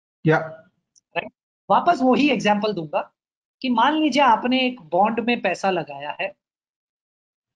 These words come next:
Speaker 2: जो bond तीन साल के लिए है, ओके?
Speaker 1: हम्म।
Speaker 2: वो आपको छह परसेंट coupon दे रहा है, पहले साल छह मिलेगा, दूसरे साल छह, तीसरे साल छह, और आपको सौ रुपए की आपकी maturity वापस मिल जाएगी।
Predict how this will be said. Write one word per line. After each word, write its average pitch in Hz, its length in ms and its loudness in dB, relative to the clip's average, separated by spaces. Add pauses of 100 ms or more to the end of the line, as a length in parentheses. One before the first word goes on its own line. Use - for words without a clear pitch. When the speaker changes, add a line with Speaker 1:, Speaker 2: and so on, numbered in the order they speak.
(600)
Speaker 2:
जो 202 160 0
bond 202 360 2 (480)
तीन 269 260 0
साल 190 360 2
के 175 160 -4
लिए 147 360 -8
है, 190 220 -10 (680)
ओके? 151 180 0
Speaker 1:
हम्म। 226 220 2 (500)
Speaker 2:
वो 208 80 -2
आपको 208 360 2
छह 233 280 0
परसेंट 247 500 -4
coupon 202 400 0
दे 160 140 0
रहा 147 140 -2
है, 226 100 -2
पहले 180 380 -2
साल 180 280 -2
छह 180 240 -2
मिलेगा, 214 440 0 (540)
दूसरे 180 360 -4
साल 175 240 0
छह, 196 340 0 (680)
तीसरे 254 440 0
साल 247 280 2
छह, 214 320 0 (180)
और 185 200 0
आपको 226 520 -2
सौ 196 280 0
रुपए 196 240 -2
की 208 160 -6
आपकी 190 300 -2
maturity 165 600 -10
वापस 170 360 -6
मिल 135 120 -14
जाएगी। 120 400 -20